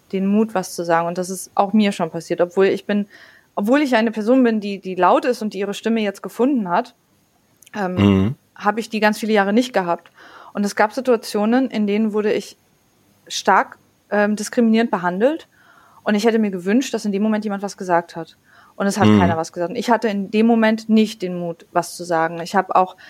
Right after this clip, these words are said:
Speaker 1: ganz oft durch meine Erfahrungen, die ich in meiner Jugend gemacht habe, ähm, die Situation gehabt, dass ich in Schockstarre gefallen bin, dass ich, ähm,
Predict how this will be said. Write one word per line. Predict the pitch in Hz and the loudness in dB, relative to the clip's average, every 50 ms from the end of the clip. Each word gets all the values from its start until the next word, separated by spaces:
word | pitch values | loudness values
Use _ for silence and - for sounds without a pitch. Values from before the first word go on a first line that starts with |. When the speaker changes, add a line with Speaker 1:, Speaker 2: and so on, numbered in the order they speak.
| - _ - | -18 _ -2
Speaker 1:
ganz | 196 208 220 214 | 0 0 0 0
oft | - 208 208 - - | 0 -2 -2 -2 -6
durch | 190 190 - | -8 -6 -2
meine | 185 185 185 180 175 | -2 -2 0 0 -2
Erfahrungen, | 120 180 - - 190 190 202 202 190 | -2 -4 0 0 0 2 2 -2 -2
die | 185 185 | -4 -6
ich | 180 - | -8 -6
in | 180 175 | -6 -4
meiner | 170 170 170 | -4 -4 -2
Jugend | 180 196 226 226 214 | -2 0 0 0 0
gemacht | 220 196 190 190 - - | 0 -2 -2 -4 -2 0
habe, | 196 185 180 - _ - - - - - _ - | 0 0 0 -2 _ -20 -20 -20 -20 -20 _ -4
ähm, | 185 185 180 180 180 175 175 175 | 0 0 0 0 -2 -4 -8 -8
die | 175 180 | -6 -6
Situation | 180 185 - 190 185 - 202 196 190 | -6 -2 -2 -4 -4 -2 -6 -4 0
gehabt, | 185 180 180 - | 0 0 0 0
dass | 180 180 - | -4 -4 -4
ich | 170 - | -12 -10
in | 165 165 165 | -10 -10 -6
Schockstarre | - 214 214 - - - 240 226 233 214 | -2 -2 -2 -2 -2 0 2 2 2 0
gefallen | 220 220 - 226 214 220 214 214 | -2 -2 0 0 0 2 0 -2
bin, | 208 214 214 220 220 220 _ _ _ _ _ _ _ | -2 -2 -4 -4 -6 -8 _ _ _ _ _ _ _
dass | - 180 175 - - | -4 -4 -4 -2 -4
ich, | 175 175 - - - - 175 | -6 -6 -8 -14 -12 -8 -4
ähm, | 170 170 170 170 165 165 165 165 - | -4 -4 -4 -6 -8 -10 -10 -12 -14